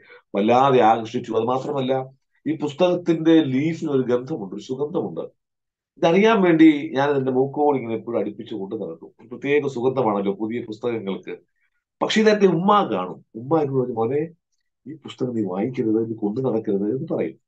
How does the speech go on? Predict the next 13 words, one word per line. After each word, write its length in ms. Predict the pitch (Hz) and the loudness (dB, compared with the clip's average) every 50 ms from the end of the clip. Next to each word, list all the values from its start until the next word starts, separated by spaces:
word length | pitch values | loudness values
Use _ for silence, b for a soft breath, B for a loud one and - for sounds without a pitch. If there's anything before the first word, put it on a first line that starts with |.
| _ _ _ _ _ _ _ _ _ _ _ _ _ _ _ - | _ _ _ _ _ _ _ _ _ _ _ _ _ _ _ -4
അപ്പൊ 200 | - - 127 131 | -4 -2 0 0
ഞാൻ 200 | 131 139 147 151 | 2 2 2 2
ചോദിക്കും, 220 | 185 180 175 165 | 2 4 4 6
"അതെന്താ 220 | 160 165 165 165 165 | 4 4 4 4 2
ഉമ്മ?" 320 | 160 151 147 147 139 139 - | 2 2 0 -2 -4 -6 -8
അപ്പൊ 160 | - - 123 | -10 -8 -8
ഉമ്മ 300 | 120 120 139 147 143 139 | -8 -6 -6 -4 -2 0
പറയും, 140 | 131 131 131 | 2 2 2
"മോനെ, 440 | 123 127 131 143 151 160 170 - 196 - _ _ _ _ _ _ - | 2 2 2 2 2 2 0 0 -4 -12 _ _ _ _ _ _ -4
ഈ 140 | 170 196 190 | -2 -2 -2
പുസ്തകം 580 | 185 185 - - 165 160 165 170 160 160 - - - _ _ _ | -2 -6 -2 0 2 4 4 4 2 0 -4 -12 -18 _ _ _
കൊണ്ട് 220 | 123 123 131 156 | -4 0 2 2
നടന്നിട്ടുള്ളവരെല്ലാം, 1080 | 160 147 139 135 127 127 127 - 123 127 120 113 110 107 101 104 113 98 85 80 - | 4 4 2 2 0 -2 -4 -2 0 2 2 2 2 0 0 0 0 -2 -2 -4 -8